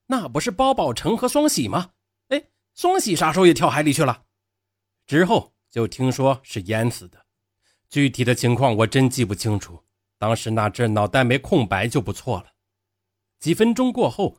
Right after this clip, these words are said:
高音喇叭关掉了，我听到刘贵夺在甲板上喊，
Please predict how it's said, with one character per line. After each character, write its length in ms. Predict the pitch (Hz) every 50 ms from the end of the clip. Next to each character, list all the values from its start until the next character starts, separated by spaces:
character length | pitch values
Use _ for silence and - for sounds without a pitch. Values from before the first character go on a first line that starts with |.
| _ _
高 220 | - 123 117 120 117
音 180 | 117 120 117
喇 180 | 113 107 90 90
叭 120 | - 95
关 260 | 90 - 101 92 92 90
掉 160 | 98 90 85
了， 80 | 82 _ _ _ _ _ _ _ _ _ _
我 140 | 127 139 147
听 240 | - - 185 185 180
到 120 | 175 156
刘 220 | 165 185 196 185
贵 200 | 180 196 175 147
夺 200 | 120 - 113 131
在 120 | 135 160 127
甲 200 | - - 120 143
板 180 | - 104 95
上 160 | - - 117 113
喊， 240 | - - - -